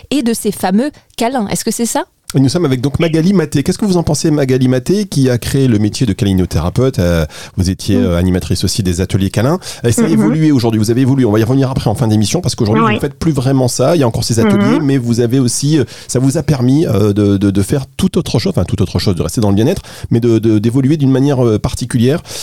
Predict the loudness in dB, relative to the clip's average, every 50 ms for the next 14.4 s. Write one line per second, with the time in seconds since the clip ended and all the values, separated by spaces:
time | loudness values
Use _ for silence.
0 | -10 -4 0 0 2 2 2 2 2 2 2 2 2 2 2 0 0 0 0 -2
1 | -2 -2 -2 -2 -2 -2 0 0 0 0 0 0 -4 -4 -8 _ _ _ _ _
2 | _ _ _ _ _ _ _ _ _ _ _ _ -8 -6 -4 -4 -2 0 0 2
3 | 2 2 0 0 2 2 2 2 2 0 -2 -2 -2 0 2 2 2 2 2 0
4 | 2 2 2 0 0 -2 -2 -2 -2 0 0 0 0 -2 -4 -4 -2 -2 -2 -2
5 | -2 -2 -2 -4 -4 -4 -4 -4 -4 -4 -6 -6 -2 0 2 2 2 2 0 -2
6 | -4 -4 -2 -2 0 0 0 0 -2 -4 -6 -6 -4 -4 -2 0 2 2 4 4
7 | 2 2 2 0 -4 -4 -2 -2 0 0 2 2 2 0 0 -2 -2 -4 -4 -2
8 | 0 0 0 0 -2 0 -2 -2 -2 0 0 -2 -2 -2 -2 -4 -2 0 0 0
9 | 0 0 0 -2 -4 0 0 0 2 2 2 2 0 -2 -4 -2 0 0 2 2
10 | 2 2 0 0 0 0 2 4 4 4 2 2 0 0 -2 -2 -2 -4 -6 -4
11 | -2 0 0 2 2 2 2 2 0 -4 -8 -20 _ _ -6 -2 -2 -2 -2 -4
12 | -4 -2 -2 0 2 2 2 2 2 2 0 0 0 0 0 0 0 0 2 2
13 | 2 0 0 0 0 0 0 2 2 0 0 0 -2 -4 -4 -4 -4 -2 -2 -2
14 | -2 0 0 2 2 2 2 0